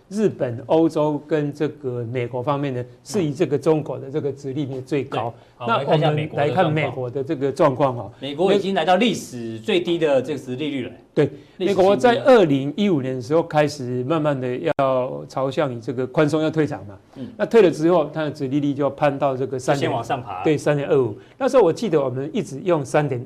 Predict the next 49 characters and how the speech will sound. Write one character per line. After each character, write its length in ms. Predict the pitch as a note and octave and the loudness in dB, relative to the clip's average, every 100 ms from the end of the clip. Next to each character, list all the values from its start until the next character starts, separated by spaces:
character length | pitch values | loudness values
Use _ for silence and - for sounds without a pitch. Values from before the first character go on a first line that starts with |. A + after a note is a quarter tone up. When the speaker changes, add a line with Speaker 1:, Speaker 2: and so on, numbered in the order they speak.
| - | -6
Speaker 1:
一 300 | G3 E3 D3 | -2 0 -2
哈， 180 | B2+ G2+ - _ _ - | -4 -10 -16 _ _ -4
这 100 | E3+ | 0
个 80 | |
地 160 | D#3+ E3 | 2 2
方 160 | C#3+ C#3 | 0 -4
呢 100 | C3+ | -2
做 200 | C3 C#3+ | 0 0
一 80 | B2+ | 0
个 360 | C#3 C3 B2+ B2+ - | -4 -4 -6 -10 -4
critical， 460 | - D#3 C#3+ C3 A2 - | 0 0 0 -6 -6 -2
做 160 | D#3 | 0
一 40 | C#3+ | 0
个 180 | C#3 C3+ B2 - | -2 -2 -8 -8
临 200 | C3 C3+ | -6 0
界 180 | D3+ | 0
值， 200 | C3+ - | 0 -8
Speaker 2:
嗯。 60 | B2 _ _ | -16 _ _
是。 140 | - | -6
Speaker 1:
然 100 | D#3+ | -2
后 60 | E3+ | 0
它 100 | E3+ | 0
爬 260 | E3 C3+ C3+ | -2 -2 2
到 180 | E3 | 2
了 120 | C3 B2+ | 2 -2
这 100 | C3+ | -2
个 80 | |
三 220 | C3 C#3+ C3 | -2 0 -2
点 160 | B2 | -2
二 160 | E3 C3 | -2 -2
五， 140 | A#2 | -2
就 100 | C#3+ | -2
是 60 | D3 | -2
Speaker 2:
三 0 | |
点 120 | D3+ | 2
二 80 | F3+ | 0
五。 100 | - - | 0 -6
Speaker 1:
升 320 | - G3+ G3+ | 0 4 4
息 360 | G3+ - B2 A#2+ | 2 -4 -8 -4
跟 160 | D#3+ D#3 | 0 0
缩 260 | D#3 D3+ | 4 4
表， 240 | D3+ A#2+ F#2+ - _ _ | 4 0 -8 -18 _ _
呃， 160 | - A#2+ - - | -10 -10 -10 -4
爬 100 | C#3+ | 2
到 160 | D#3+ | 2
三 160 | C#3 C#3 | 2 -2
点 160 | B2 | -2
二 100 | D3+ | -2
五， 140 | B2+ | -2